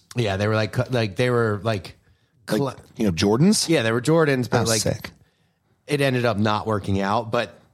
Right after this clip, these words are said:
Speaker 1: they were like, "We'll wait right here." And I come out and they're not there. And I'm like, "Oh,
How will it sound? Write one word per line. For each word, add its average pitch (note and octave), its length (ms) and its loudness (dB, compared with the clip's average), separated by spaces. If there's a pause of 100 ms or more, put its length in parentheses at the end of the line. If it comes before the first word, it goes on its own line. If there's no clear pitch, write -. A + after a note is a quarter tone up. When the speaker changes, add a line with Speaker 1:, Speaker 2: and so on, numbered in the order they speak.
Speaker 1:
they B2+ 140 -2
were B2+ 80 2
like, A#2+ 160 0
"We'll A#2+ 120 2
wait D3+ 340 4
right B2+ 220 2
here." A2 260 0
And F#2 80 -2
I G2+ 80 -2
come G#2+ 180 -4
out G2+ 160 -2
and F2+ 100 -10
they're G2 80 -2
not F#2 280 -2
there. F#2 140 -6
And E2+ 100 -6
I'm F#2+ 80 -2
like, F#2+ 200 -6
"Oh, - 140 -14